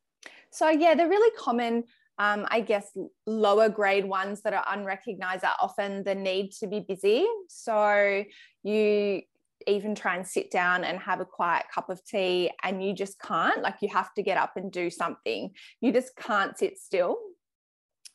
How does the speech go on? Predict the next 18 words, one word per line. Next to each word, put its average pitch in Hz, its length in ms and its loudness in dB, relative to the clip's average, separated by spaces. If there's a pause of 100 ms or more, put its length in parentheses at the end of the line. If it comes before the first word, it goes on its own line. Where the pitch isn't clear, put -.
Um, 214 420 0 (380)
you 208 840 4 (380)
overschedule 208 1080 0
your 190 160 2
life 233 380 -4
<laughs> 302 800 0 (480)
to 254 140 4
account 220 440 0
for 226 100 -4
that. 381 300 2 (400)
Um, 214 440 2
you 226 200 -2
tend 277 340 -2
to 285 120 -6
be 254 560 0 (360)
a 233 80 2
bit 240 240 -4
more, 247 440 4